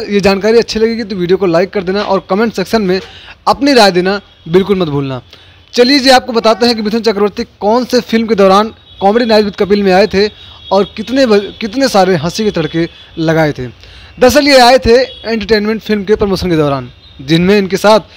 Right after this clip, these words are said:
अक्षय कुमार, सोनू सूद, जॉनी लेवर जैसे दिग्गज कलाकार भी नजर आए थे और यहाँ पर इन्होंने कॉमेडी के बहुत सारे तड़के लगाए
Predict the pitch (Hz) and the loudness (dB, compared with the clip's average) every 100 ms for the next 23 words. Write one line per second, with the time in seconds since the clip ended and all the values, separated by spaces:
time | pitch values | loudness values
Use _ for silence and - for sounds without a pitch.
0 | - - 208 - 285 233 214 233 - - | -20 -8 -6 -2 -2 2 2 2 0 -12
1 | - 226 247 - 214 208 _ - 135 190 | -2 0 0 0 -4 -4 _ -20 -2 0
2 | 226 208 208 185 165 196 190 143 135 170 | 4 4 4 2 0 -4 -4 -12 -4 -2
3 | 151 190 180 160 170 160 151 175 - - | 0 0 -2 0 0 0 -2 -4 -10 -8
4 | 165 160 151 147 139 131 156 151 170 233 | -2 2 2 0 -4 -6 -6 -2 0 2
5 | 240 202 220 208 208 208 - - _ 220 | 2 0 0 0 -2 -4 -16 -20 _ 0
6 | 262 311 254 269 247 - 160 220 277 277 | 2 2 2 0 -2 -12 0 2 4 4
7 | 254 254 220 185 170 147 135 | 2 2 0 0 -2 -2 -6